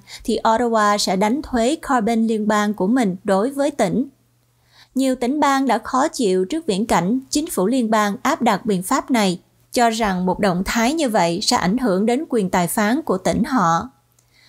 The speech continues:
Đó là vấn đề mà tỉnh Alberta, Ontario và Saskatchewan nghĩ đến khi họ đưa ra câu hỏi về tính hợp hiến pháp trước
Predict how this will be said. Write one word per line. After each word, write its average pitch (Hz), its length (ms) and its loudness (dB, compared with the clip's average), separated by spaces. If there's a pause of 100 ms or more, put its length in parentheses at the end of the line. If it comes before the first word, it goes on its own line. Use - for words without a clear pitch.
(120)
Đó 254 180 2
là 359 100 2
vấn 285 220 -6
đề 240 200 2
mà 220 120 0
tỉnh 208 240 0
Alberta, 277 680 0 (220)
Ontario 254 760 0
và 202 300 2
Saskatchewan 262 880 0 (140)
nghĩ 202 200 0
đến 254 300 0 (160)
khi 294 120 0
họ 247 160 2
đưa 240 240 0
ra 226 280 -2
câu 320 240 -2
hỏi 240 440 0
về 254 220 2
tính 294 220 -4
hợp 220 200 0
hiến 294 180 -2
pháp - 480 -2
trước 370 200 0